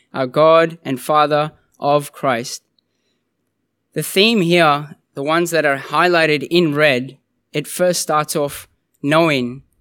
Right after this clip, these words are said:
Paul's calling. It's by the will of God. By the will of God, there is grace to be able to fulfill that mission and to be able to see his blessing in it. And so this,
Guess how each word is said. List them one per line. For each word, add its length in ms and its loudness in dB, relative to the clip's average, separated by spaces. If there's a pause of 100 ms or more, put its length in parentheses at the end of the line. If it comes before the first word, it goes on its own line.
(140)
Paul's 340 0
calling. 600 -6 (340)
It's 160 -10
by 240 0
the 120 0
will 200 0
of 160 -2
God. 360 -2 (2250)
By 240 2
the 80 4
will 220 4
of 160 0
God, 380 4
there 140 2
is 140 -2
grace 640 0 (100)
to 120 -8
be 160 2
able 240 2
to 120 -8
fulfill 560 0
that 200 -2
mission 580 -4 (1500)
and 160 -4
to 80 -6
be 120 0
able 200 0
to 140 -6
see 380 -4
his 140 -8
blessing 440 -4
in 180 0
it. 180 -4
And 180 -4
so 200 0
this, 320 -2